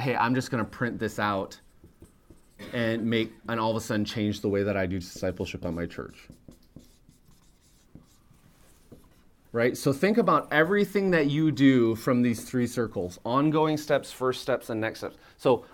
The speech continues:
all the strategy that you do, all the discipleship that you do, think of it within these three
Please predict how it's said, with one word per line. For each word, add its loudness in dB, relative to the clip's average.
all 8
the 4
strategy 4
that 6
you -2
do, 4
all 4
the -2
discipleship -2
that 0
you 0
do, 2
think -4
of 0
it 4
within -4
these -6
three -4